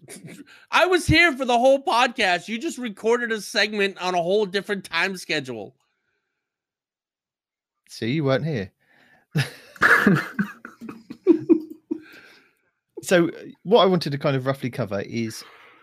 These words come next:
Speaker 2: like Perry's already said, that the original Destiny one Trials armor is returning, and it's got some fantastic looks, very Egyptian themed. Uh, if you went around for Destiny one,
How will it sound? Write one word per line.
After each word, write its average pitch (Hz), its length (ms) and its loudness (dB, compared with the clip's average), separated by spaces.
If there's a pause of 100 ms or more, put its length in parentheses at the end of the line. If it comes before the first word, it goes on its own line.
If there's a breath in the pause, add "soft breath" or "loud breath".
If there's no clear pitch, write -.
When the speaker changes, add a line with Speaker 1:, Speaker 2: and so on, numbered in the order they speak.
Speaker 2:
like 147 320 2
Perry's 120 540 -2 (760 soft breath)
already 113 220 -6
said, 98 340 -6
that 117 180 -6
the 123 300 -4
original 135 480 -4 (160)
Destiny 139 360 -4
one 117 280 -2
Trials 135 340 -4
armor 104 260 -4
is - 200 -12
returning, 92 400 -10 (800 soft breath)
and 110 340 -6 (340)
it's - 100 -18
got 110 120 -6
some 117 160 -8
fantastic 113 480 -8
looks, 113 380 -10
very 113 480 -6 (380)
Egyptian 120 520 -6
themed. 127 560 -4 (540)
Uh, 110 60 -10
if 113 180 -10
you 131 100 -2
went 123 160 -2
around 120 220 -2
for 120 100 -12
Destiny 117 380 -6
one, 117 340 -6